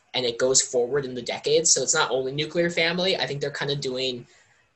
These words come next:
they're doing a very existential take on the s-, on the, like, the American sitcom, and they're doing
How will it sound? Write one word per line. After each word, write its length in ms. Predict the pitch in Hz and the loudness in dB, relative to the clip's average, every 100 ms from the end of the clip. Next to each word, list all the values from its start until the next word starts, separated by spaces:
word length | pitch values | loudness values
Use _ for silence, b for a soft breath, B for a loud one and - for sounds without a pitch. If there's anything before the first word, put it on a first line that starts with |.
| _ | _
they're 140 | 165 160 | 2 6
doing 280 | 165 175 | 6 6
a 60 | 170 | 6
very 440 | 151 143 143 143 | 8 6 6 4
existential 760 | 117 131 131 131 - 123 123 127 | 2 0 2 4 4 0 -2 -2
take 400 | - 117 120 - | -2 -2 -2 -4
on 220 | - 123 113 | -6 -6 2
the 60 | |
s-, 220 | - - - | 4 4 2
on 240 | 113 120 | -4 -4
the, 80 | 123 | -2
like, 180 | 117 120 | -2 -2
the 80 | 127 | -2
American 380 | 120 123 123 | 0 -2 0
sitcom, 720 | 113 - 113 - 147 175 202 - _ | 0 0 0 -4 -2 -2 -4 -10 _
and 100 | 131 | -2
they're 140 | 139 123 | -2 0
doing 440 | 135 131 123 113 | -2 -2 -2 -6